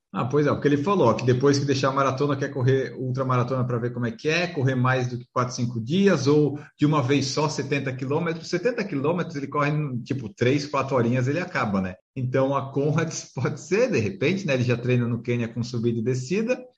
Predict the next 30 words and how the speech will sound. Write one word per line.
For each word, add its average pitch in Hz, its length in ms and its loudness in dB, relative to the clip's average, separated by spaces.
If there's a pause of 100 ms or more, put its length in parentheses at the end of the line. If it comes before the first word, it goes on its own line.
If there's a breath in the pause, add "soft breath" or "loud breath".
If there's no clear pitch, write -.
Então 131 220 2
aí, 175 260 4
ó, 110 300 -2 (120)
o 113 540 0
Kipchoge 127 500 -2
que 127 80 -6
ganhou 120 280 2
aí 120 160 2
a - 20 2
medalha 117 380 -2
de, 107 600 -2 (120)
de 110 180 -2
ouro 117 180 4
na 117 100 0
Olimpíada, 185 680 0 (160)
ele 110 220 -2
tá 131 160 -2
aí, 170 160 2
né, 165 160 2
tentando 170 380 0
isso. 120 140 0
Isso - 80 -4
aí 131 120 4
foi 143 120 -2
uma 139 120 -2
entrevista 131 540 -2
que 127 100 -4
ele 123 100 0
deu 120 220 2
num, 107 580 0